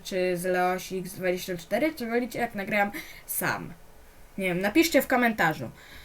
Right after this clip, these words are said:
E, na przykład napiszcie L jak z Leosix dwadzieścia cztery, S jak z Selfenem, e, K jak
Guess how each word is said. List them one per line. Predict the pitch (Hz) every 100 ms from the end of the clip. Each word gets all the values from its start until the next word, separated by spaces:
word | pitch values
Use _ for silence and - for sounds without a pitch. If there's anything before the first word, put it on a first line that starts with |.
| - -
E, | 180
na | 180
przykład | 180 226 208 -
napiszcie | - - 214 - 208 -
L | 226 208 202
jak | 196 190
z | 190
Leosix | 202 196 196 202 185 185
dwadzieścia | 185 180 190 - 175
cztery, | - 175 190 233 277 - - - -
S | 220 233 208 -
jak | 196 190
z | - -
Selfenem, | 190 175 196 208 269 294 294 - - - - -
e, | -
K | 196 - 240 214
jak | 202 190 185 - -